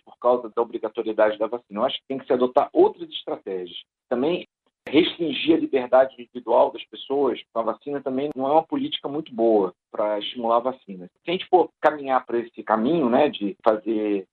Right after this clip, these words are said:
represálias, vamos dizer assim, contra quem não quer adotar uma determinada política de saúde, a gente vai começar a falar, "Poxa, então agora pessoas que têm obesidade também vão ser hostilizadas, porque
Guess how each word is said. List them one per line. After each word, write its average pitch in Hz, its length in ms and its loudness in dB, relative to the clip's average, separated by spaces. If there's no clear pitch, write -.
represálias, 117 760 4
vamos 107 220 -16
dizer 107 120 -14
assim, 107 220 -20
contra 113 220 -12
quem 127 180 -6
não 123 140 -4
quer 127 140 2
adotar 123 320 2
uma 120 100 4
determinada 113 580 -6
política 120 440 -10
de - 120 -16
saúde, 117 540 2
a 120 40 -4
gente 117 100 -8
vai 143 80 -8
começar 156 260 -2
a 151 40 -2
falar, 156 220 6
"Poxa, - 260 -8
então 139 200 0
agora 139 320 6
pessoas 151 480 -6
que - 100 -20
têm 151 300 -8
obesidade 147 840 4
também 147 420 -4
vão 160 160 -8
ser 175 380 0
hostilizadas, 131 880 4
porque 151 540 -6